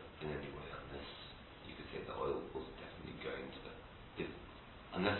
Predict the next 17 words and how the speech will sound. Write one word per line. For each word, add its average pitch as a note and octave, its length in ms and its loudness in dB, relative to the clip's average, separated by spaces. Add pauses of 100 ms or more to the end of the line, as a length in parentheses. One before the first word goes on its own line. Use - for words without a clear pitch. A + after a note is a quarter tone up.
(140)
oil F2 160 10
is D2 200 8
set - 120 2
aside - 400 4
for - 80 8
the - 80 2
candle, - 480 0 (1200)
there's D#2 160 6
no E2 80 10
way D2+ 160 12
to D2+ 160 4
say - 160 4
you're C#2+ 80 0 (240)
taking D#2 320 2
away D#2+ 240 10
from - 240 0
it. D2 80 -2